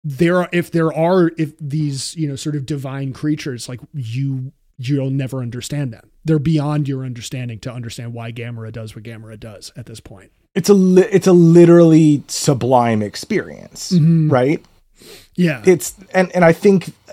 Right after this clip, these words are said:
Speaker 2: recapturing that majesty is powerful in that, in that moment.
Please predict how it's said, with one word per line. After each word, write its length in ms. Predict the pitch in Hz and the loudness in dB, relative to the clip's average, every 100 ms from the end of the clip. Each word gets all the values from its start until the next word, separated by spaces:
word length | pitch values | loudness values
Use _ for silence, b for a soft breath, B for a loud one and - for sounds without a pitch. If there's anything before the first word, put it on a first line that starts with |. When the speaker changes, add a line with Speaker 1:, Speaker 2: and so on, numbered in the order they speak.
| - _ _ - - | -20 _ _ -20 -10
Speaker 2:
recapturing 800 | 160 147 180 - 135 143 185 175 | -4 0 0 0 -2 -2 0 4
that 180 | 156 131 | 2 2
majesty 720 | 110 110 123 147 - 180 196 - _ _ _ _ _ _ _ _ _ - | -2 -4 -4 -6 -4 -2 -4 -8 _ _ _ _ _ _ _ _ _ -2
is 160 | 165 131 | -2 0
powerful 640 | - 131 127 117 - - - B B B - | 0 0 0 -2 -10 -14 -20 B B B -2
in 140 | 160 143 | 2 4
that, 260 | 123 120 - | 4 2 -2
in 140 | 135 | 2
that 160 | 123 120 | 2 2
moment. 400 | 117 104 90 | -2 -2 -8